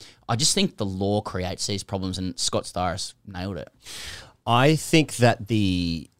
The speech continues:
Speaker 2: the dismissal of the batsman on the basis of this,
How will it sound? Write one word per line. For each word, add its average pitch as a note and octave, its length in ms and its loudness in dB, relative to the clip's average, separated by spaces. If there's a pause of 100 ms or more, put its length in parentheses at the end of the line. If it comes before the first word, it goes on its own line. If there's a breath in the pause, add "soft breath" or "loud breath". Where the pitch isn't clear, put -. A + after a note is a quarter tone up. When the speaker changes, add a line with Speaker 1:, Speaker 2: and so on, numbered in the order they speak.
Speaker 2:
the F#2 960 0 (640)
dismissal C#3+ 640 6
of A#2 80 4
the G#2 80 6
batsman A2 380 2
on G2 100 4
the F#2+ 80 4
basis G2 440 2
of F#2+ 220 2
this, - 360 2